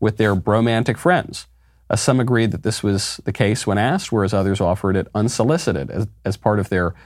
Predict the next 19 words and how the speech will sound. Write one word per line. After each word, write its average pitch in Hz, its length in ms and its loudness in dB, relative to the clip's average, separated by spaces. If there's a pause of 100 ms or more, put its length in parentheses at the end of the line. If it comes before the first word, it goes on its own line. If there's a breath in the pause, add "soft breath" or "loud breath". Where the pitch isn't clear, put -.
(140 soft breath)
definition 110 460 0
of - 80 -2
bromance. 127 440 2
In 127 120 0
all, 120 140 4
twenty-nine 147 600 2
of 95 80 -4
the 98 80 -4
thirty 117 320 0
men 104 300 0 (200 loud breath)
who 117 80 0
took - 220 -2
part 117 180 2
in 104 80 0
this 101 140 -2
study 98 540 0 (340 soft breath)
said 123 340 0
they 110 160 2
had 104 200 0